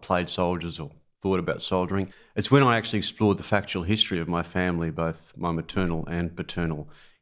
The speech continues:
history, that I became a little bit more interested. And certainly I remember there were snippets of conversation with my paternal grandfather where he'd just say things. A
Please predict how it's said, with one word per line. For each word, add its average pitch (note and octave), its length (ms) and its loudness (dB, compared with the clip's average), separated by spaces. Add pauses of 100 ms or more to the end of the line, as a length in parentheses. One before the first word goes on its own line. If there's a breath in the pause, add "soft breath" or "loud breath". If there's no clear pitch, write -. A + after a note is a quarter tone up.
history, - 640 -4
that F2+ 160 -2
I E2+ 140 2
became E2 380 -4
a - 20 -2
little E2 200 -4
bit D2 140 -8
more E2 360 -4
interested. F#2 500 -4 (160)
And F#2+ 580 2 (340)
certainly A#2 420 4
I G2 140 4
remember G2 540 4
there F#2+ 280 2
were F#2 280 2 (540)
snippets - 380 2
of F#2+ 120 -4
conversation F#2+ 800 0
with E2+ 180 -4
my F2 160 0
paternal F2+ 480 -2
grandfather E2 800 -2 (100)
where G2 320 2
he'd F2+ 260 0
just - 280 -2
say F#2 260 2
things. F2 460 -2
A - 80 -12